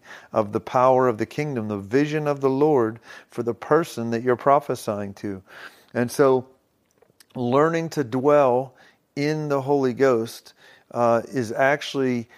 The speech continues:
not an optional thing in the Christian walk. It's actually a command, right? Jesus, Jesus said, "You must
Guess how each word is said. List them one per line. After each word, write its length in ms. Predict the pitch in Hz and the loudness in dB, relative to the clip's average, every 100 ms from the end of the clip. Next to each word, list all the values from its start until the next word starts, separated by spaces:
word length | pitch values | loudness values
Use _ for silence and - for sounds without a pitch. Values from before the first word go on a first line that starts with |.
| _ - | _ -10
not 440 | 117 131 139 139 | 0 2 2 0
an 200 | 135 123 | -2 -2
optional 680 | 104 127 139 143 - 117 110 | 0 2 2 0 -6 -2 -4
thing 420 | - 117 110 110 | -4 -4 -4 -6
in 200 | 110 113 | -4 -6
the 80 | 110 | -6
Christian 640 | - 123 113 - 113 107 110 | -6 -4 -4 -6 -6 -6 -6
walk. 480 | 107 107 107 123 - _ _ - | 2 4 4 0 -10 _ _ -4
It's 180 | 120 | 0
actually 440 | 135 131 135 139 120 | 2 2 0 0 0
a 60 | |
command, 640 | - - 117 123 131 104 101 | 0 -6 -4 -2 -2 -6 0
right? 240 | 113 131 117 | 2 2 0
Jesus, 560 | 123 143 131 127 - - - - | -4 -4 -4 -6 -8 -18 -20 -18
Jesus 440 | - 139 147 131 127 | -4 -2 0 -2 -4
said, 300 | - 139 117 | 2 0 2
"You 80 | 131 | -2
must 360 | 123 117 - | 0 0 -6